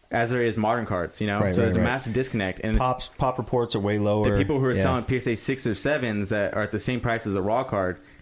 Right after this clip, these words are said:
Speaker 1: again, that's just a disconnect. They don't understand that, hey, this card is graded, and even though you may be able to buy a raw Charizard that may possibly be
Speaker 2: You
Speaker 1: a six or
Speaker 2: can't
Speaker 1: seven,
Speaker 2: guarantee that.
Speaker 1: you can't guarantee it exactly.
Speaker 2: Right.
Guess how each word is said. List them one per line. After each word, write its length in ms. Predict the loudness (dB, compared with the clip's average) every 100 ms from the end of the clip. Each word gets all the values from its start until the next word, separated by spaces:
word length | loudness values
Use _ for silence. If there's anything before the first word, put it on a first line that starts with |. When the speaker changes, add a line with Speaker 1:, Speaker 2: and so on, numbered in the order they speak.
| -8
Speaker 1:
again, 320 | -2 -2 0
that's 180 | -2 -2
just 180 | -4 -4
a 40 |
disconnect. 540 | -2 -2 -2 -2 -2 -2
They 80 | -2
don't 160 | 0
understand 500 | -2 -2 -2 -2 -2
that, 80 | -2
hey, 200 | 0 0
this 140 | -2
card 200 | -2 -2
is 80 | -2
graded, 560 | -2 -2 0 0 -2 -6 -18 -20 -14 -6
and 360 | -2 -2 -4 -6 -4
even 260 | -2 0
though 140 | 0 0
you 140 | 0
may 160 | 0 -2
be 180 | 0 0
able 120 | 0
to 60 |
buy 340 | 0 0 2 0 0
a 100 | 0
raw 480 | 0 0 0 -4
Charizard 560 | -4 -2 0 0 0 0
that 160 | -2 0
may 160 | -2
possibly 320 | -2 -2 0
be 80 | 2
Speaker 2:
You 60 | 2
Speaker 1:
a 20 |
six 200 | 2 2
or 0 |
Speaker 2:
can't 100 | 2
Speaker 1:
seven, 280 | 2 0 2
Speaker 2:
guarantee 480 | 2 2 0 0 2
that. 180 | 2 2
Speaker 1:
you 60 | 2
can't 260 | 0 0
guarantee 420 | 0 -2 0 0
it 60 | 0
exactly. 480 | 0 0 2 2
Speaker 2:
Right. 60 | 0